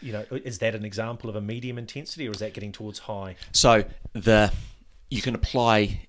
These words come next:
Speaker 2: any intensity over any time frame. So the, yeah, the, the, the, the how long is the interval isn't so relevant. But you think about what we do in squad with,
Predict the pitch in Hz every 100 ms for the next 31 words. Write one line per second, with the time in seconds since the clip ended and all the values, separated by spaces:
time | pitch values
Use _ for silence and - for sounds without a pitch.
0 | - 120 113 90 - 110 - 90 85 104
1 | - - - 90 90 92 90 87 - 90
2 | 85 85 76 78 78 78 - - 82 85
3 | 85 - - 87 80 - 107 - 90 78
4 | - 92 104 101 87 95 95 87 85 82
5 | 82 85 87 - 90 82 82 87 - -
6 | - - 123 117 131 - 101 95 92 98
7 | 92 92 90 87 - - 98 92 - -
8 | - - - 92 87 -